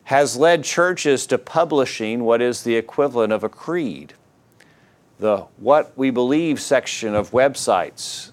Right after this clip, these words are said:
of churches, even churches that claim to be churches of Christ, are in effect creeds and bear the same attributes as creeds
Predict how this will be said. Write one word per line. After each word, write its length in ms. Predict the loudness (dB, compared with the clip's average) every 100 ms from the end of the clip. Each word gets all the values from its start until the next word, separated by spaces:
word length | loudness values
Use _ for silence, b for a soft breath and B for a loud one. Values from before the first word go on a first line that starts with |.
| -10
of 160 | -10 -8
churches, 680 | -2 -2 -2 -6 -8 -10 -8
even 280 | -6 -4
churches 460 | -2 -2 -2 -6 -8
that 100 | -10
claim 200 | -8 -8
to 40 | -6
be 100 | -6
churches 360 | -4 -4 -6
of 80 | -4
Christ, 480 | 0 2 0 -4 -18 b b b b b b 0
are 600 | 4 6 6 4 0 -6 _ -4
in 120 | 0
effect 680 | 0 2 4 6 4 0 -12 _ -20
creeds 840 | -4 0 2 0 -4 -6 -10 -12 -8
and 160 | -6 0
bear 180 | 2 2
the 80 |
same 260 | 0 -2 0
attributes 600 | 0 0 -2 -4 -4 -2
as 200 | -4 -6
creeds 540 | -10 -10 -10 -12 -16